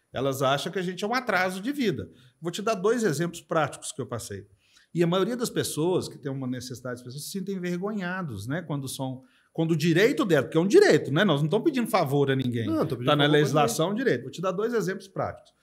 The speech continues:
Speaker 1: Cheguei lá, lá na, na nossa casa, que nós temos mais de um carro, e a regra é: se tiver minha esposa e meus filhos e eu não tiver dentro do carro, mesmo com a credencial, nunca para na vaga. Independente, tem que parar lá do outro lado do planeta, não importa, porque a gente tem que ser o primeiro a dar o exemplo,
Speaker 2: Sim.
Speaker 1: né?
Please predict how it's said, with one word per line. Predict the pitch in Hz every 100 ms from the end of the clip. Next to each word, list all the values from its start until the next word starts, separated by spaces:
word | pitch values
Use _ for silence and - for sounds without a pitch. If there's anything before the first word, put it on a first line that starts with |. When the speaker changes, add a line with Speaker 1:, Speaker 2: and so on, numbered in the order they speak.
| _ _ _
Speaker 1:
Cheguei | - 214 156 196 196 -
lá, | 156 180
lá | 175
na, | 180 165
na | 151 139
nossa | 135 135
casa, | - 156 160
que | 117
nós | 117
temos | 120 147 135
mais | 135 120
de | 120
um | 131
carro, | 165 151 156 226 - _ _ _ _
e | 160 170
a | 160
regra | 143 202 202 156
é: | 104 95 - _
se | - 156
tiver | 202 233
minha | 240
esposa | - 156 143 131
e |
meus | 131 -
filhos | 123 117 127
e |
eu | 160
não | 151 240 339
tiver | 269 151 139
dentro | 131 120
do |
carro, | - 160 180 117
mesmo | 135 202 294 202 202
com | 165
a |
credencial, | 151 131 123 117 131 170
nunca | 160 196 415
para | 415 240 220
na | 240
vaga. | 254 156 110 98 - _ 139
Independente, | 156 - 214 151 202 -
tem | 294
que |
parar | 349 330 302
lá | 254 214
do | 277
outro | -
lado | 359 381
do |
planeta, | 392 392 196 135 123
não | 175
importa, | 330 302 131 - 101 - -
porque | 170 160
a |
gente | 147 139
tem | 156
que |
ser | 151
o | 180
primeiro | 180 143
a | 139
dar | 160
o |
exemplo, | 220 180 -
Speaker 2:
Sim. | - 117 85
Speaker 1:
né? | 120 190